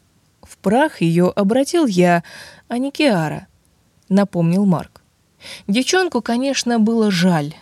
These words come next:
но там, в морге, с ними разговаривала вовсе не она. Да и что дадут эти извинения? Убили ее не мы, а уж Джилл в холодных чертогах, как-то без разницы,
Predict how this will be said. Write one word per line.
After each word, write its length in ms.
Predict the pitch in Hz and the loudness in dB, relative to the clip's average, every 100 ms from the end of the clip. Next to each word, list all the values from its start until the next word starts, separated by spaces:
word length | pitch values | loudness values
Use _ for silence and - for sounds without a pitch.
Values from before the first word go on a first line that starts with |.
| - | -6
но 240 | 160 156 - | -4 -4 -2
там, 400 | 294 311 220 160 - | 2 2 2 -2 -4
в 140 | 160 | -2
морге, 480 | 208 302 220 190 170 _ - - - | 0 0 0 -2 -4 _ -20 -20 -12
с 140 | - | -4
ними 200 | 330 302 | -2 0
разговаривала 760 | 226 208 208 240 247 233 226 220 | 0 2 2 2 0 2 0 0
вовсе 400 | 214 233 - 226 | 0 -2 -2 0
не 160 | 220 | 2
она. 380 | 226 233 147 165 - _ _ _ _ | 4 2 0 -4 -12 _ _ _ _
Да 140 | - 180 | 0 2
и 100 | 175 | 2
что 280 | - - 254 | -2 -2 0
дадут 380 | 233 226 254 | 0 0 -2
эти 260 | 254 247 247 | -2 -2 -2
извинения? 680 | 240 233 320 311 185 143 - _ _ _ - | 0 0 0 2 0 -2 -8 _ _ _ -2
Убили 420 | 254 220 302 302 | 0 2 2 2
ее 240 | 220 202 | 2 2
не 160 | 254 226 | 2 4
мы, 300 | 175 180 214 - _ _ | 4 4 0 -6 _ _
а 180 | 190 180 | -2 0
уж 180 | 180 - | -2 -6
Джилл 460 | 175 165 277 370 359 | -6 0 2 2 0
в 60 | - | -8
холодных 480 | - 277 269 247 254 | -2 0 0 0 -4
чертогах, 600 | 269 254 254 233 226 - - - | -4 -2 -2 0 -2 -6 -20 -20
как-то 320 | - 381 - 220 | -6 -4 0 0
без 200 | 208 202 | 2 2
разницы, 600 | 196 175 170 160 170 | 2 2 0 -2 -4